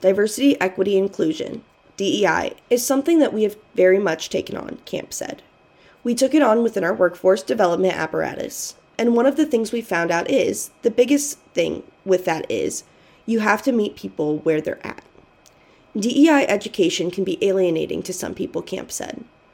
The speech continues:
"There's a fear for some people because they don't understand it and they don't want to seem ignorant or not educated," Camp said. "With the videos, people can watch it, them at their own pace, in their own home, and then take what they've learned back to their workplace.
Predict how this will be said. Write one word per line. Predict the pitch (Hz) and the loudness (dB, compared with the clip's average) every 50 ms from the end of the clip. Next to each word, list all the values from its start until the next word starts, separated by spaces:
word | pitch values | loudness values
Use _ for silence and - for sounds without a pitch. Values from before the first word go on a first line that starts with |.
| _ _ _ _ _ _ _ | _ _ _ _ _ _ _
"There's | - 214 208 226 | 0 2 2 2
a | 240 | 0
fear | 240 269 262 269 277 | 0 2 0 2 2
for | 294 302 | 2 0
some | 285 - 226 202 196 | 0 0 0 -2 0
people | 196 190 175 180 - 156 156 156 156 - | -2 -2 -4 -2 0 0 0 0 -2 -6
because | - - - 226 202 - | -12 -6 -4 -4 -4 0
they | 208 202 | 0 0
don't | 196 220 220 - | 0 0 -2 -2
understand | 220 220 226 240 240 - - 160 156 156 156 | 0 2 2 0 0 0 -2 -2 -2 0 0
it | 156 156 156 156 - _ | 0 0 -2 -4 -8 _
and | - 190 202 | -6 -2 -2
they | 202 | -2
don't | 196 202 208 208 214 - | 0 0 0 0 0 -2
want | 214 226 233 233 | -2 -4 -4 -4
to | 240 233 | -6 -10
seem | 233 - - 208 180 170 170 165 - - _ | -10 -8 -6 -4 -4 -2 -4 -4 -6 -4 _
ignorant | 185 175 180 185 170 165 165 165 165 - | -4 -4 -2 -2 -2 -2 -2 -2 -4 -6
or | - 160 | -8 -6
not | 165 151 151 143 - | -6 -6 -6 -6 -8
educated," | - 151 - - - - - - - - - - - | -10 -10 -8 -10 -10 -6 -6 -6 -6 -6 -10 -14 -14
Camp | - - 185 - - - | -10 -10 -10 -10 -10 -14
said. | - - - - - - _ _ _ _ _ _ _ _ _ _ _ _ _ _ | -14 -12 -12 -12 -14 -18 _ _ _ _ _ _ _ _ _ _ _ _ _ _
"With | 220 202 208 | -2 -2 0
the | 220 196 | 0 2
videos, | 202 240 254 285 294 285 285 285 285 277 - - | 4 4 6 8 8 8 8 6 6 4 0 -4
people | - 240 233 - 220 208 | -4 -6 -4 -4 -6 -2
can | - 233 202 | -2 0 0
watch | 190 175 180 - - | 0 -2 -2 -4 -8
it, | - - _ | -12 -10 _
them | - 170 170 165 165 - | -2 -2 -2 -2 -2 -6
at | - - | -8 -6
their | - 156 - - | -6 -6 -6 -6
own | 151 147 156 | -6 -6 -8
pace, | - - 214 214 247 277 285 - - - - - _ _ | -4 -2 -2 0 0 -2 -4 -6 -10 -12 -14 -16 _ _
in | - 208 | -2 0
their | 202 175 - | 0 0 0
own | - 151 180 214 | 0 -2 -2 -2
home, | 202 196 160 147 147 151 185 - - _ _ _ _ _ | -2 -4 -4 -4 -4 -6 -8 -12 -16 _ _ _ _ _
and | - 220 | -4 -2
then | 226 226 233 | -2 -2 0
take | 233 247 254 247 - | 0 0 -2 2 0
what | 269 269 | 0 0
they've | 285 285 277 - | 2 -2 -2 0
learned | 160 165 160 156 160 165 - | -2 -2 -2 -2 -2 -4 -4
back | - 160 156 170 - | -2 -2 -2 -2 -4
to | - - | -10 -10
their | - 139 143 | -8 -6 -6
workplace. | - - - - _ - - - - - - - - - | -6 -8 -10 -12 _ -12 -12 -12 -12 -14 -16 -20 -20 -20